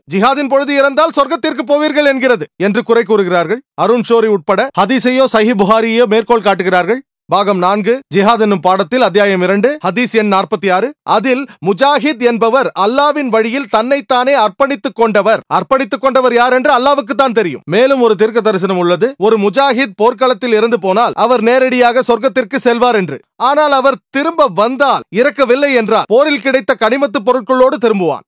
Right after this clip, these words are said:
இந்த ஹதீஸும் குரானின் அநேக வசனங்களும் தவறாக விமர்சிக்கப்படுகிறது. எனக்கு ஆச்சரியமாக உள்ளது,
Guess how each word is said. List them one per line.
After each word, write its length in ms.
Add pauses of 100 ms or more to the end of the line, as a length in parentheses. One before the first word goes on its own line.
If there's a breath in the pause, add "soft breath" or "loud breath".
இந்த 280
ஹதீஸும் 600 (220)
குரானின் 460
அநேக 320
வசனங்களும் 720
தவறாக 420
விமர்சிக்கப்படுகிறது. 960
எனக்கு 300
ஆச்சரியமாக 560
உள்ளது, 280